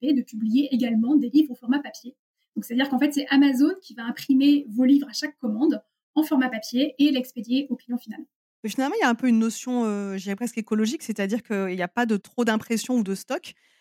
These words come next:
Speaker 2: euh, puisque c'est de l'impression à la demande, si on veut que ce soit imprimé, parce que c'est pas non plus une obligation, on est bien d'accord ?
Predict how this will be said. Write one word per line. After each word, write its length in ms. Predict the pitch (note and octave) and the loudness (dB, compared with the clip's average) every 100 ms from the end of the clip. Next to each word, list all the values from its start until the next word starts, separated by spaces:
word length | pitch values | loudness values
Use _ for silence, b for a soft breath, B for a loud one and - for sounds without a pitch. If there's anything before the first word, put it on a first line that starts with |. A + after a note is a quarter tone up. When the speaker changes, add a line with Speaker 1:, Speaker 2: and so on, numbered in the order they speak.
| - | -12
Speaker 2:
euh, 40 | F#3 | -10
puisque 280 | G#3+ G3+ G3 | -8 -6 -6
c'est 140 | - | -4
de 60 | A#3 | -4
l'impression 360 | G3 G3 - | -4 -4 -4
à 40 | A3 | -2
la 100 | F#3 | -2
demande, 260 | F3+ A3 C4 _ | -2 -4 -4 _
si 300 | - - F4 | -6 -2 0
on 100 | C4 | 0
veut 80 | C#4+ | 0
que 80 | - | -6
ce 80 | |
soit 140 | B3+ F#3+ | -6 -6
imprimé, 320 | G#3 B3 A#3 | -4 -2 -2
parce 160 | F3+ - | -6 -10
que 80 | |
c'est 140 | - G3 | -8 -2
pas 120 | C4+ | 0
non 100 | B3 | 0
plus 120 | - | 2
une 80 | C4 | 0
obligation, 400 | F#3+ G3+ A3 G#3+ | 0 -4 -6 -8
on 40 | |
est 60 | F3 | -10
bien 140 | D#3+ | -10
d'accord ? 240 | G3 - | -14 -16